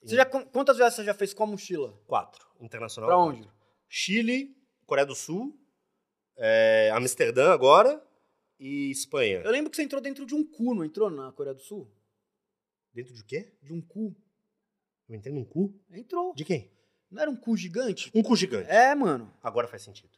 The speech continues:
Speaker 2: Eu
Speaker 1: Não,
Speaker 2: entrei num
Speaker 1: não,
Speaker 2: cu
Speaker 1: não é
Speaker 2: gigante.
Speaker 1: verdade? Eu não tô viajando, não. Não é fic, não.
Speaker 2: Não,
Speaker 1: Não
Speaker 2: é,
Speaker 1: foi?
Speaker 2: é porque quando eu tava na Coreia do Sul,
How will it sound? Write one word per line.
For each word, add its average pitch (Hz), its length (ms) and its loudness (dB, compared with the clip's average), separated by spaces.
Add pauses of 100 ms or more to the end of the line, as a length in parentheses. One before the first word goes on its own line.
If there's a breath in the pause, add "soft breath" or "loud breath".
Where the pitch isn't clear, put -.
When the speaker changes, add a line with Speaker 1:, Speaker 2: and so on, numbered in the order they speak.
(640)
Speaker 2:
Eu - 80 -8
Speaker 1:
Não, 190 40 -2
Speaker 2:
entrei 151 160 -6
num 202 60 -2
Speaker 1:
não, 208 120 8
Speaker 2:
cu 247 60 4
Speaker 1:
não 247 120 8
é - 20 12
Speaker 2:
gigante. 311 60 10
Speaker 1:
verdade? 247 400 12
Eu 214 100 6
não 339 80 -2
tô 381 180 6
viajando, 294 380 6
não. 302 160 0
Não 277 80 -2
é 294 40 2
fic, 302 280 -10
não. 269 300 -4
Speaker 2:
Não, 196 140 4
Speaker 1:
Não 135 40 -2
Speaker 2:
é, 139 260 8
Speaker 1:
foi? 302 220 10
Speaker 2:
é 131 200 6
porque 165 420 0
quando 170 220 -4
eu 165 60 -6
tava 160 140 4
na 135 60 2
Coreia 127 240 4
do 107 60 -12
Sul, 170 460 -6